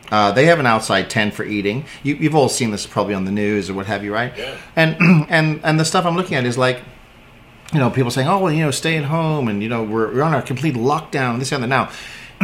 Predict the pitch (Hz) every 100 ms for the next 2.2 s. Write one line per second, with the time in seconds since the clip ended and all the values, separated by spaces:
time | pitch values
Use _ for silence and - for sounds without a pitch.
0 | 165 143 113 - 127 202 190 165 - 170
1 | 165 107 101 - - 117 117 123 120 117
2 | 117